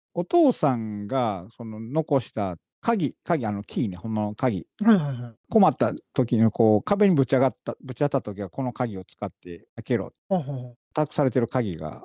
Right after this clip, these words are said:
Speaker 1: あるんですけど、
Speaker 2: はい。
Speaker 1: それが何かとか、そういう話があったりとか。
Speaker 2: はいはいはい。
Speaker 1: うん。
Speaker 2: これでも、あの、現代音楽研究会ってちょっと原始圏っぽいですね。<laughs> なんか。
Speaker 1: あー、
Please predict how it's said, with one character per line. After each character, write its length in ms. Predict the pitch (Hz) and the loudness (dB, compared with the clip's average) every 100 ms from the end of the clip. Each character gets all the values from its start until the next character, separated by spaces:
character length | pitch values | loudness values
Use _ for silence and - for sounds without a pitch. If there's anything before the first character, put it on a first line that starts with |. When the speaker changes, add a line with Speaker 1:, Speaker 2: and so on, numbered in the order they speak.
| - | -4
Speaker 1:
あ 100 | 104 | -2
る 180 | 101 101 | -2 -4
ん 60 | |
で 80 | 78 | -8
す 80 | - | -8
け 100 | 85 | -4
ど、 240 | 90 78 - | -2 -4 -4
Speaker 2:
は 100 | 185 | -2
い。 220 | 147 139 _ - | -2 -6 _ -2
Speaker 1:
そ 140 | 165 | 2
れ 100 | 147 | 4
が 260 | 131 113 104 - - | 4 4 2 -4 -2
何 280 | 120 117 104 | 2 4 2
か 180 | 87 | 0
と 140 | - 90 | -2 -2
か、 400 | 120 107 - 208 | 2 2 0 -8
そ 160 | - 113 | -6 -4
う 20 | |
い 80 | 107 | -2
う 40 | |
話 340 | 101 104 90 87 | -2 -4 -4 -6
が 80 | |
あ 20 | 82 | -8
っ 40 | |
た 100 | - | -8
り 80 | 78 | -10
と 120 | 82 | -6
か。 260 | - 107 - _ | -2 -2 -2 _
Speaker 2:
は 80 | 196 | -4
い 0 | |
は 60 | 165 | -4
い 20 | |
は 320 | 139 135 127 - _ - | -4 -8 -10 -18 _ -2
い。 40 | |
Speaker 1:
う 20 | 110 | 0
ん。 320 | 98 87 277 _ _ | 0 -4 -10 _ _
Speaker 2:
こ 80 | 320 | -2
れ 60 | 349 | 2
で 60 | |
も、 140 | 269 170 | 2 2
あ 40 | |
の、 80 | 160 | 2
現 360 | 147 330 403 381 | 2 2 4 2
代 140 | 359 | 0
音 180 | 311 330 | 0 0
楽 220 | 320 277 | -2 -2
研 220 | 302 302 | 2 0
究 180 | 269 240 | 2 -2
会 200 | 190 156 | 0 0
っ 20 | |
て 80 | 135 | 0
ち 80 | 233 | -4
ょ 40 | |
っ 80 | 185 | -2
と 80 | 139 | 4
原 160 | 202 | 4
始 120 | 233 - | 4 2
圏 180 | 320 | 0
っ 20 | 339 | 0
ぽ 140 | - 139 | -2 -2
い 20 | |
で 40 | |
す 100 | 123 | -2
ね。 260 | 127 123 147 _ _ | -4 -4 -6 _ _
<laughs> 160 | 208 - | -2 0
な 160 | 170 | -2
ん 20 | 160 | -2
か。 0 | - | 2
Speaker 1:
あ 1000 | 139 135 131 131 127 123 120 117 110 | 4 6 6 4 2 -2 -4 -4 -6
ー、 60 | 110 | -8